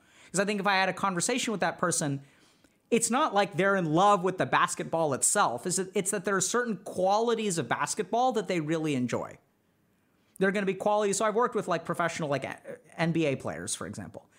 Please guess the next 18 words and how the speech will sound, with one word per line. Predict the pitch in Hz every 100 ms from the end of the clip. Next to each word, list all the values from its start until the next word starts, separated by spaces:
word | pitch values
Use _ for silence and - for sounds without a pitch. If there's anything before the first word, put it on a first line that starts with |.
| -
When | 185
you | 175
talk | 233 269
to | 220 180
them | 175 170
about | 170 165
why | 165
they | 175
love | 147 170 160
basketball, | 165 202 - - 147 151
it's | 151
about | 175 170 139
mastery. | 151 175 170 - 143 127
It's | -
about | 147 135 - - -
competition. | 180 190 170 185 175 160 123
It's | 135
about | 156 156 151 151